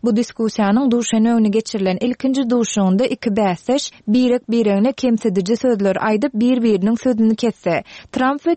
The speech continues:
Clinton köp wagtdan bäri garaşylan duşugyň başynda birek biregi bilen elleşip salamlaşdylar. Diskussiýanyň dowamynda Trump Clintona sekretar Clinton diýip ýüzlenen mahaly Clinton onu Donald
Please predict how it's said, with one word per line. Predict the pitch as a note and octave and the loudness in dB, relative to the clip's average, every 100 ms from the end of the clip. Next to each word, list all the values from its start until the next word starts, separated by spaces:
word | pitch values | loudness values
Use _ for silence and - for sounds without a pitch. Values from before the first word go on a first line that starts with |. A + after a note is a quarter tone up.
| - | 0
Clinton | C4 A#3+ C#4 D4+ | 0 0 -2 -4
köp | - D4 | -2 -2
wagtdan | - B3 - A#3 | -2 -4 0 0
bäri | A3+ A3 G#3+ | 2 0 0
garaşylan | A#3 A#3 A3 A3+ G#3 G#3+ | 0 -2 -2 0 2 2
duşugyň | A#3+ - G#3+ G#3 | 0 -2 0 2
başynda | G#3+ - G#3+ B3 A#3+ | 0 0 0 0 0
birek | A#3+ A3 A3 | 0 0 0
biregi | B3 A#3 A3 | -2 0 2
bilen | G3 A3+ B3+ | 0 0 0
elleşip | B3+ A#3 F#3+ - | 0 0 -2 -4
salamlaşdylar. | - A3 G#3+ F#3 F3+ - F3 E3 - - - | -2 0 2 0 -2 -2 -2 -2 -4 -12 -4
Diskussiýanyň | A#3 - A#3+ A3 A3 G#3+ A3 | -4 0 -2 0 0 2 2
dowamynda | A3+ G#3+ G3+ G3 G3 | 2 2 0 0 -2
Trump | - A3 G#3+ - | 0 0 0 0
Clintona | A3+ G3+ F#3+ G#3+ C4+ | 0 0 2 0 0
sekretar | - A#3+ F#3+ F3+ G3+ A#3 - | -2 -4 -4 -2 0 -2 0
Clinton | A#3 G#3+ G3 G3 | 2 2 2 0
diýip | G3 G3+ | 0 0
ýüzlenen | A3+ A3 G#3+ F3+ F3 | 0 2 2 0 0
mahaly | F#3+ G3+ A#3+ D4+ - _ - | 0 0 0 0 -2 _ -2
Clinton | B3 A#3 - G#3 | 0 0 0 -2
onu | A3 A3+ C#4 | 0 0 0
Donald | A3+ A#3 G3+ G#3 | 2 2 2 0